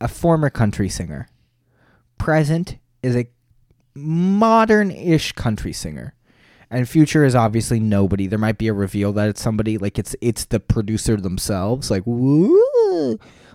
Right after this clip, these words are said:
But yeah, okay, it's, it's Christmas Carol. Oh, and then she falls in love with a guy that she went to high school with or something. <laughs> And he's the Bob Cratchit. How close was I?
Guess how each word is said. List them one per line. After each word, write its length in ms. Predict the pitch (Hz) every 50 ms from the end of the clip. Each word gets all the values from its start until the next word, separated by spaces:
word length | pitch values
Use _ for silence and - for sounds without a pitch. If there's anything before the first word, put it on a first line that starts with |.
| - _ _
But 240 | - 135 135 139 110
yeah, 180 | 160 180 120 113 - - -
okay, 260 | 127 - 120 104 - -
it's, 200 | 123 131 - 135
it's 200 | 117 135 - -
Christmas 380 | - - 170 - - 190 180
Carol. 400 | - - 180 165 165 170 185 _ _ _ _ -
Oh, 140 | - 170 165
and 80 | 160 160
then 80 | 160
she 120 | - - 165
falls 220 | - 151 139 127
in 80 | 131 123
love 100 | 120 113
with 80 | 107 104
a 40 | 95
guy 300 | 90 - - - - _ _ _ _ _ _ -
that 140 | 120 110
she 80 | - 117
went 100 | 110 101
to 60 | 113
high 100 | 117 101
school 180 | 92 - - 95
with 140 | 80 76 -
or 60 | -
something. 360 | - - - - - - - - -
<laughs> 60 | - - - - - - - 240 185 - - -
And 200 | 139 151 147 -
he's 200 | 175 180 165 -
the 80 | 165
Bob 220 | 123 143 131 120 -
Cratchit. 420 | - 117 110 - - - - _ _ _ _ _ _ _ _ _ _ _ _ _ _ _ _ _ _ _ _ _ _ _ _ _ _ -
How 160 | 123 127 123
close 260 | - 120 117 - -
was 100 | 98 -
I? 140 | - -